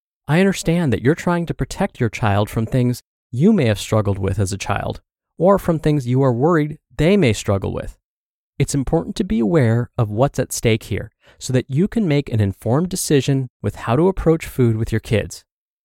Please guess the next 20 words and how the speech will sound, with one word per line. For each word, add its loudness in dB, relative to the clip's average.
Dieting 2
tactics -2
will -4
complicate -4
their 2
relationship -2
with -2
food 0
and 0
their 2
bodies -2
as -2
they 0
grow 2
up. -2
The 2
dangers 0
connected -2
with -4
dieting. 0